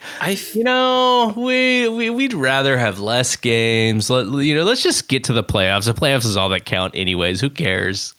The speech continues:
Speaker 1: I feel like this is a, a pissing contest where the two guys pissing are facing each other. And they're just, they're, instead of, no one's winning the game, just everyone's just pissing on each other, and it's not work. And, and, and that's gonna, nothing's good coming out of this, or gonna come out of this. It's just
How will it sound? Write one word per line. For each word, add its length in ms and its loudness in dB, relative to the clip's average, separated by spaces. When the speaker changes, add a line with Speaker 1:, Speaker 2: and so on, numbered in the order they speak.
Speaker 1:
I 100 0
feel 300 -2
like 240 0
this 200 0
is 240 0
a, 100 2
a 120 0
pissing 400 0
contest 760 0
where 100 -2
the 60 2
two 380 0
guys 400 2
pissing 600 -2
are 80 -2
facing 380 0
each 140 0
other. 320 0
And 120 0
they're 100 2
just, 440 -2
they're, 120 2
instead 200 0
of, 140 -2
no 180 0
one's 160 0
winning 280 2
the 60 0
game, 220 2
just 140 -2
everyone's 300 0
just 200 -4
pissing 200 -4
on 80 0
each 120 -6
other, 120 0
and 80 0
it's 120 -4
not 240 -2
work. 300 -4
And, 140 -2
and, 200 -4
and 260 -2
that's 200 0
gonna, 180 -2
nothing's 280 0
good 220 -2
coming 220 -2
out 160 -2
of 40 -4
this, 280 -4
or 40 -2
gonna 120 0
come 160 -4
out 140 -2
of 60 -2
this. 140 -6
It's 160 -4
just 320 -4